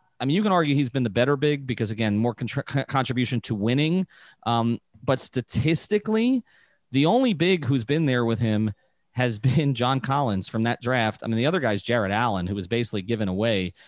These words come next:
Um, I think we agree that Bam's a better player than Jarrett Allen. But my thing is this, okay? And this is why I wasn't all in on Harden, all right? First thing, Harden's thirty-one.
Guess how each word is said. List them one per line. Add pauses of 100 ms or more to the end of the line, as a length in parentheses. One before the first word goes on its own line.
(200)
Um,
I
think
we
agree
that
Bam's
a
better
player
than
Jarrett
Allen. (440)
But (420)
my
thing
is
this, (300)
okay?
And
this
is
why
I
wasn't
all
in
on
Harden,
all
right? (280)
First
thing,
Harden's
thirty-one.